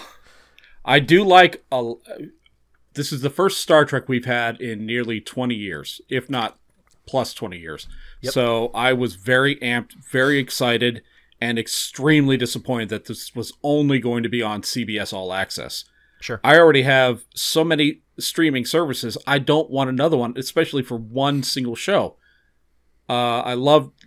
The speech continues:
Speaker 2: as you mentioned earlier, the, the pilot was gonna be on C B S T V, so I D V R'd it, went to bed, got up the next day, it's like, "Oh, I missed twenty minutes because the N F L game went long," or something like that. You were very gracious enough to, uh,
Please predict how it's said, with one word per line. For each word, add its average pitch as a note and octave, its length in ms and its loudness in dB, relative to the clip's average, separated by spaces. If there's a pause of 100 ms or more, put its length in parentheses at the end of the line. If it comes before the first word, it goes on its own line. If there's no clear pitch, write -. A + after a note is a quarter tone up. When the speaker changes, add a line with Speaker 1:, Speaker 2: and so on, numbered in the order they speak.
(140)
Speaker 2:
as B2+ 240 -2
you C3+ 60 -4
mentioned B2 300 -2
earlier, C3 340 2
the, - 240 -10 (260)
the B2+ 80 -2
pilot E3+ 380 8
was E3+ 300 6
gonna E3+ 160 4
be D3+ 120 4
on D3 140 4
C F3+ 200 -2
B D3+ 140 0
S C3+ 200 0
T C#3 160 -2
V, B2 260 -2
so B2 160 -4
I A2 120 -4 (160)
D - 140 -2
V C3+ 120 0
R'd D3 220 4
it, F#3+ 180 2
went B2 180 -6
to A#2+ 60 -8
bed, D3+ 340 4 (580)
got C3 160 4
up C#3 140 2
the D3 80 -2
next C3+ 200 0
day, D3+ 140 2
it's C#3+ 120 -2
like, A#2+ 200 -10
"Oh, C#3 320 4 (720)
I B2 80 -4
missed C#3 240 0
twenty C#3 240 0
minutes C3+ 260 0
because B2+ 220 -4
the B2+ 100 0
N B2 80 0
F A#2+ 120 -4
L C3 120 0
game G2+ 220 -4
went G2 160 -14
long," F2 260 -8
or E2+ 100 -12
something F2 220 -10
like F2 180 -12
that. D#2 220 -8 (580)
You C3+ 140 2
were D3 120 8
very D3 200 10
gracious D3 520 6
enough C3 220 4
to, B2 320 0
uh, A2+ 280 0